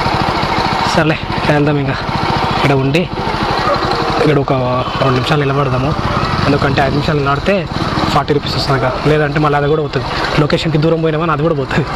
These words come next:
ఇక్కడ ఆపుకొని ఆ ఫార్టీ తీసుకొని వెళ్ళిపోదాం. ఓడి అమ్మ, ఉరుములు మెరుపులు వస్తున్నాయంట్రా బాబు. వర్షం వస్తుంది అయింది కొంప తీసి.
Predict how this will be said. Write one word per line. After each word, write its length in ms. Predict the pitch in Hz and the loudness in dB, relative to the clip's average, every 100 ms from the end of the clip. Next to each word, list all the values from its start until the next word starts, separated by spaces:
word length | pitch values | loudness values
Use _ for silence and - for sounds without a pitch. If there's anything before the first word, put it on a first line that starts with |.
| - - - - - - - - - | -4 -2 -2 -2 -2 -2 0 0 0
ఇక్కడ 160 | - 139 | 0 2
ఆపుకొని 440 | 131 - 151 156 139 | 0 0 0 0 0
ఆ 60 | 135 | 0
ఫార్టీ 300 | - 135 139 | 0 0 0
తీసుకొని 320 | 131 - 151 | -2 0 0
వెళ్ళిపోదాం. 340 | 127 131 123 - - - - - - - - - - - - - - - - - - - - - - - - - - - - - - - - - - - - - 180 170 | 0 0 -2 -2 -2 0 0 0 0 0 0 0 0 0 2 0 0 0 -2 -2 -2 -2 -2 -2 0 0 0 0 -2 -4 -4 -4 -2 -4 -2 -2 0 0 0 2 2 2
ఓడి 200 | 160 160 | 0 0
అమ్మ, 360 | 151 170 190 - - - - - - - - - - | 0 2 0 0 -2 -2 -2 0 0 0 0 0 2
ఉరుములు 340 | 196 185 190 202 | 2 2 2 2
మెరుపులు 380 | 202 202 202 | 2 2 2
వస్తున్నాయంట్రా 560 | 202 - 208 196 170 160 | 0 0 0 2 0 0
బాబు. 360 | 151 175 196 160 - - - - - | 2 2 2 0 -2 0 0 -2 0
వర్షం 300 | 151 156 202 | 0 0 0
వస్తుంది 320 | 196 202 254 202 | 0 2 4 6
అయింది 400 | 202 196 170 143 - 190 | 4 4 0 0 0 0
కొంప 220 | 165 180 | 2 2
తీసి. 360 | 196 175 151 | 2 2 0